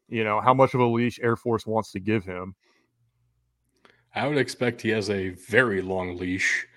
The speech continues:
Speaker 2: especially now that he starts winning Commander-in-Chief's trophies again. That's the real goal of the Air Force Academy. Even setting aside conference titles, you beat Army and Navy in a year,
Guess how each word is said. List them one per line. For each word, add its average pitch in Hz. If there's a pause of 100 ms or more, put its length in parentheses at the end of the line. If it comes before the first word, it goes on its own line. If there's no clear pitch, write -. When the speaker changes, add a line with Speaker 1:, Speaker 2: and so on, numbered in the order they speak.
(280)
Speaker 2:
especially 131
now 110
that 104
he 113
starts 104
winning 107
Commander-in-Chief's 101
trophies 101
again. 98 (360)
That's 113
the 104
real 101
goal 98
of 92
the 101
Air 98
Force 98
Academy. 95 (400)
Even 120 (100)
setting 113
aside 98
conference 104
titles, 95 (540)
you 104
beat 117
Army 120
and 104
Navy 107
in 104
a 101
year, 98